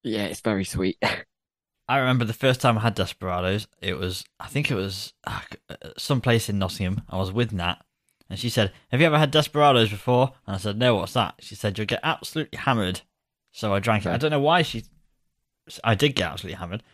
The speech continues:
Speaker 2: but I don't know if it was because it was stronger than other beers, or because it, it tastes so sweet, you just drink a lot. You don't really
Speaker 1: Yeah,
Speaker 2: drink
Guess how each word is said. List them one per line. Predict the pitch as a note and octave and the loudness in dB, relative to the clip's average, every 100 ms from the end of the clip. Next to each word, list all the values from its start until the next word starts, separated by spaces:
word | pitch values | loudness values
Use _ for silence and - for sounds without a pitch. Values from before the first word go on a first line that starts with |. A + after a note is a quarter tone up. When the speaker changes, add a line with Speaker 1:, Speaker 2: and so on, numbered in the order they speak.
| _ | _
Speaker 2:
but | G2 | -4
I | |
don't | G#2 B2+ | 0 2
know | A#2 G#2+ - | 2 0 -4
if | A2 - | -6 -4
it | - | -2
was | G2+ | -2
because | G2 G2+ G2+ | -4 -2 0
it | F#2+ | 0
was | G2+ | -4
stronger | - A#2 A#2 G#2 | -6 -4 -4 -2
than | G#2 | -2
other | G2 | -2
beers, | F#2 G#2 G2 G#2+ _ _ _ _ _ _ _ _ _ _ | 0 0 0 -4 _ _ _ _ _ _ _ _ _ _
or | G#2+ G2+ F#2+ G2 _ _ _ - | 0 2 0 -2 _ _ _ -10
because | G2+ A2 G2+ G2+ | -6 -2 -2 -4
it, | - _ | -10 _
it | F#2+ F2+ - | -8 -8 -10
tastes | - A2+ - | 0 0 2
so | G2 | -2
sweet, | - - G#2+ - | -4 -4 -4 -4
you | F2+ | -6
just | E2+ - | -8 -6
drink | F#2 | -10
a | F#2 | -8
lot. | F2+ F2 - - _ _ | -10 -10 -12 -20 _ _
You | F#2+ | -10
don't | F#2 | -8
really | F2+ F2+ - _ _ _ | -6 -8 -10 _ _ _
Speaker 1:
Yeah, | A3+ F#3 | -4 -2
Speaker 2:
drink | G3+ | 0